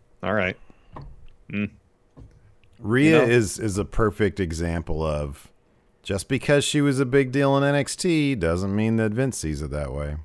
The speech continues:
Speaker 2: She
Speaker 1: Yeah.
Speaker 2: still has to prove herself on main roster.
Speaker 1: Yep. Quoth Raven, "When Bia-, Belair wins the belt, it'll be the first time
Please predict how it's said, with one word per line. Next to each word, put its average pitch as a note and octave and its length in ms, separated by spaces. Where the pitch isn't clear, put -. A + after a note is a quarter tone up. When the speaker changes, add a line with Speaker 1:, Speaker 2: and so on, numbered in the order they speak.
Speaker 2:
She - 140
Speaker 1:
Yeah. - 60
Speaker 2:
still A2+ 240
has A2 160
to A#2+ 80
prove C3 280
herself A#2 440
on A2 180
main A2+ 220
roster. A2 480
Speaker 1:
Yep. - 500
Quoth B2+ 380
Raven, A2 500
"When F2+ 120
Bia-, G#2 340
Belair A2+ 500
wins G#2+ 300
the G2 80
belt, G#2+ 340
it'll F2+ 100
be F#2 80
the F2 80
first A2 240
time G2+ 300